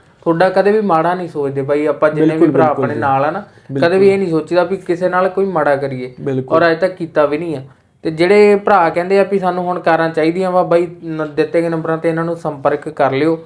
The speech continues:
Speaker 1: ਇਹਨਾਂ ਤੋਂ ਇਲਾਵਾ ਵੀ ਇਹਨਾਂ ਦੇ ਕੋਲ ਤਿੰਨ ਚਾਰ ਤਰੀਕੇ ਦੀਆਂ ਸਰਵਿਸਿਜ਼ ਹੁੰਦੀਆਂ ਵਾ। ਨਵੀਂ ਕਾਰ ਵੀ ਜੇ ਤੁਸੀਂ ਪਲਾਨ ਕਰ ਰਹੇ ਹੋ, ਤੁਹਾਨੂੰ ਇੱਕ ਚੀਜ਼ ਦੱਸ ਦਿੰਦੇ ਹਾਂ, ਜੇ ਏਜੰਸੀ ਦੇ ਵਿੱਚ ਅਵੇਲੇਬਿਲਟੀ ਨਹੀਂ ਹੈਗੀ, ਤੁਸੀਂ, ਅਹ, ਇਹਨਾਂ ਦੇ ਕੋਲ ਆਉਣਾ ਵਾ।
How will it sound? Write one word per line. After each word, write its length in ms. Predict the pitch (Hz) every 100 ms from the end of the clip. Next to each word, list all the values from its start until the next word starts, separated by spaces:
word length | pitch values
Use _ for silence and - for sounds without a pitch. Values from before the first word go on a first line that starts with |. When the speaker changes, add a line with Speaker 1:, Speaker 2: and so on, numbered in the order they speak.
| _ _ _ -
Speaker 1:
ਇਹਨਾਂ 200 | 160 170
ਤੋਂ 120 | 185
ਇਲਾਵਾ 300 | 160 156 165
ਵੀ 120 | 170
ਇਹਨਾਂ 180 | 165 170
ਦੇ 100 | 170
ਕੋਲ 280 | 165 160 160
ਤਿੰਨ 220 | 160 160
ਚਾਰ 300 | 165 151 151
ਤਰੀਕੇ 340 | 160 147 -
ਦੀਆਂ 200 | 151 156
ਸਰਵਿਸਿਜ਼ 480 | 151 147 143 151 147
ਹੁੰਦੀਆਂ 340 | 143 131 139
ਵਾ। 220 | 156 165 165 _ _
ਨਵੀਂ 280 | 151 156 175
ਕਾਰ 240 | 175 175 165
ਵੀ 80 |
ਜੇ 200 | 170 170
ਤੁਸੀਂ 260 | 165 165 175
ਪਲਾਨ 320 | 165 160 156
ਕਰ 220 | 151 151
ਰਹੇ 140 | 147 156
ਹੋ, 100 | 143 135 _ _ _
ਤੁਹਾਨੂੰ 400 | - 160 170 175 -
ਇੱਕ 180 | 165 165
ਚੀਜ਼ 200 | 165 175
ਦੱਸ 200 | 165 147
ਦਿੰਦੇ 180 | 160 170
ਹਾਂ, 100 | 175
ਜੇ 160 | 165
ਏਜੰਸੀ 320 | 170 170 165 170
ਦੇ 80 |
ਵਿੱਚ 180 | 175 170
ਅਵੇਲੇਬਿਲਟੀ 500 | 170 165 165 165 196
ਨਹੀਂ 280 | 170 156 185
ਹੈਗੀ, 280 | 160 143 131 - _ _ _ _ _ _ -
ਤੁਸੀਂ, 500 | 175 202 202 214 202
ਅਹ, 420 | 170 165 165 165
ਇਹਨਾਂ 180 | 180 190
ਦੇ 60 |
ਕੋਲ 240 | 190 180 180
ਆਉਣਾ 220 | 156 165
ਵਾ। 220 | 185 190